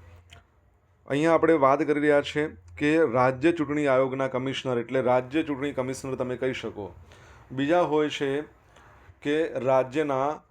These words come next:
ચૂંટણી અધિકારી, ચીફ ઇલેક્ટોરલ ઓફિસર, તો એ કોણ છે હાલમાં ગુજરાતના? તો તે હરિત શુક્લા છે.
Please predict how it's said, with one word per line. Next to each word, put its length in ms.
ચૂંટણી 360
અધિકારી, 760
ચીફ 180
ઇલેક્ટોરલ 480
ઓફિસર, 560
તો 100
એ 220
કોણ 260
છે 200
હાલમાં 480
ગુજરાતના? 640
તો 240
તે 220
હરિત 400
શુક્લા 460
છે. 180